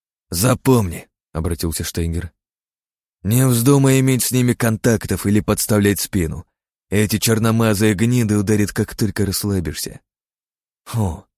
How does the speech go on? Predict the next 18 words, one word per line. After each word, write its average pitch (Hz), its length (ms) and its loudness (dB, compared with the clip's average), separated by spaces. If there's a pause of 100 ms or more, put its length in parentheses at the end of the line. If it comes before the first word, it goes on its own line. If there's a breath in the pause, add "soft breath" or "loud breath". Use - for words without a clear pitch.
(240)
Хасет 98 440 -2
удивился 139 460 -2
таким 104 280 -4
радикальным 85 500 -2
взглядом. 76 540 -8 (1120)
«Мои 101 280 2
сослуживцы 107 680 0
не 101 100 2
рассказывали 90 640 0
ничего 82 340 -2
подобного». 76 580 -4 (880)
«Ваши 185 460 2
сидят 185 420 2
в 147 100 0
городе 165 480 2
и 127 60 2
не 151 120 4
высовываются!» 139 1120 0